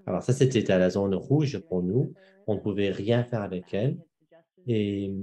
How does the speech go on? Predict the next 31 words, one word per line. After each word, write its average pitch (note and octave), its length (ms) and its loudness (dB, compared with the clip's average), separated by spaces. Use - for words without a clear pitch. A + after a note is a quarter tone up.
Maddie A2 600 2
avait G2+ 380 0
fait G#2+ 180 0
des G2 100 0
suggestions G2+ 640 -2
de F2+ 280 0
bouger, G2 720 0
euh, F#2+ 160 2
ses F#2 320 -2
pieds, G#2 560 -2
euh, F2+ 640 -2
quand G2+ 300 0
on F#2+ 140 2
est F#2 120 2
en F#2 80 2
train F#2+ 220 -4
de F#2+ 60 4
la F#2 120 2
laver. A2 420 0
Mais A#2 60 0
c'est A#2+ 120 2
difficile C3 480 0
parce - 180 -2
qu'avec G#2+ 460 2
un G2 360 -2
enfant F#2+ 280 -2
de G2 80 -2
deux G2 220 0
ans, D3 100 2
parce A#2 220 -6
que, F2+ 400 0